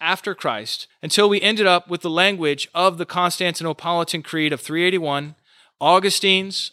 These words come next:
On the Trinity in four fifteen, and the so-called Athanasian Creed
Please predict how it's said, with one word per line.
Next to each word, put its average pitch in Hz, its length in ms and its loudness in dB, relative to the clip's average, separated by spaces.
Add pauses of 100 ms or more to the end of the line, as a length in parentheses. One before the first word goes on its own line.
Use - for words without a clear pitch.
On 156 160 -2
the 151 60 -4
Trinity 175 680 -2
in 139 80 -14
four 165 260 -4
fifteen, 170 640 -2 (420)
and 170 140 0
the 165 60 2
so-called 196 580 2
Athanasian 185 640 0
Creed 131 460 -2